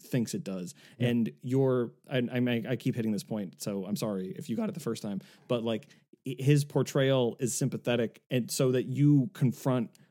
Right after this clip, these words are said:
Speaker 1: why you're sympathetic to the guy who the, the girl won't want and you're on his side. Like that, like, no matter, again, how left or progressive you think you are, like, I, it's just, it's such a great point. But again, I'm not immune. This is, uh,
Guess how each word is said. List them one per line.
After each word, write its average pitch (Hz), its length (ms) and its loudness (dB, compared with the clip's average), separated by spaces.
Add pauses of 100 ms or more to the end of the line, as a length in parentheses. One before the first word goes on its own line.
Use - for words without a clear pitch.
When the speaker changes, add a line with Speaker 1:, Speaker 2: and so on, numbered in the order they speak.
Speaker 1:
why 123 300 2
you're 131 120 2
sympathetic 120 540 -2
to - 80 -4
the 107 100 -2
guy 107 520 -4 (100)
who 117 220 0
the, 113 120 -2
the 113 160 -6
girl 110 280 -2
won't 107 180 -2
want 107 240 -4
and 107 100 -4
you're 113 140 -2
on 107 100 0
his 110 200 -2
side. 156 380 0 (260)
Like 127 160 0
that, 143 220 2
like, 131 200 0
no 135 380 0
matter, 127 200 4
again, 107 320 0
how 110 140 -4
left 110 280 -2
or 123 40 -2
progressive 107 420 -6
you 107 80 -2
think 98 220 -6
you 107 120 -8
are, 98 120 -6
like, 104 160 -8
I, 107 40 -4
it's 110 200 -8
just, - 260 -10 (300)
it's - 100 -8
such 135 140 0
a 131 60 0
great 107 200 -2
point. 107 400 -8
But 127 120 0
again, 127 400 2 (260)
I'm 143 140 4
not 135 160 4
immune. 120 440 2 (380)
This 120 180 0
is, 120 200 0
uh, 107 440 -4